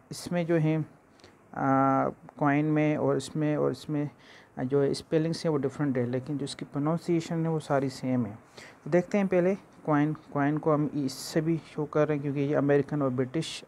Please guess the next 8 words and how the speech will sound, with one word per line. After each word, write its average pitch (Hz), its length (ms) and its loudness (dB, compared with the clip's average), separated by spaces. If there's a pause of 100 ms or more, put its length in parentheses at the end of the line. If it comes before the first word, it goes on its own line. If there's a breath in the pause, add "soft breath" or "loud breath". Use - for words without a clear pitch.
आ 135 100 2
जाता 143 260 0
है 147 80 2
यहाँ 143 220 0
पे। 160 140 -4 (840 loud breath)
तो 139 60 -8
इसका 135 200 -6
मीनिंग 151 480 2